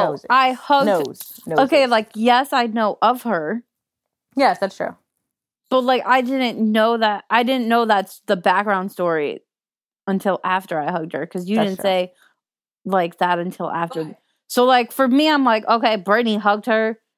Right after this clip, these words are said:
Speaker 2: She's going in for a hug me. I'ma hug her too."
Speaker 1: Th-, I will say this
Speaker 2: Cool.
Speaker 1: much.
Speaker 2: Let's do that.
Speaker 1: I was gonna say,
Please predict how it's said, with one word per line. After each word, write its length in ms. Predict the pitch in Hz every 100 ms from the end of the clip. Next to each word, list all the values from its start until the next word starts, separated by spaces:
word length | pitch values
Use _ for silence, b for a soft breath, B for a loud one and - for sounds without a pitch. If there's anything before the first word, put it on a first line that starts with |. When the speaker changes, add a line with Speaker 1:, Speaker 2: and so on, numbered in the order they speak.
| _
Speaker 2:
She's 340 | - 214 214
going 300 | 208 220 214
in 140 | 208 214
for 140 | 202
a 40 | 208
hug 240 | 196 202
me. 180 | 214 196
I'ma 300 | 180 208 220
hug 220 | 302 302
her 120 | 370
too." 500 | 359 539 508 - 220 -
Speaker 1:
Th-, 120 | -
I 100 | 226
will 160 | 226 262
say 140 | 240
this 120 | 190 466
Speaker 2:
Cool. 80 | 440
Speaker 1:
much. 300 | - - - _ _
Speaker 2:
Let's 180 | 226 233
do 160 | 285 480
that. 300 | 370 - - - -
Speaker 1:
I 100 | 196
was 100 | 196
gonna 220 | 196 190
say, 380 | 190 165 147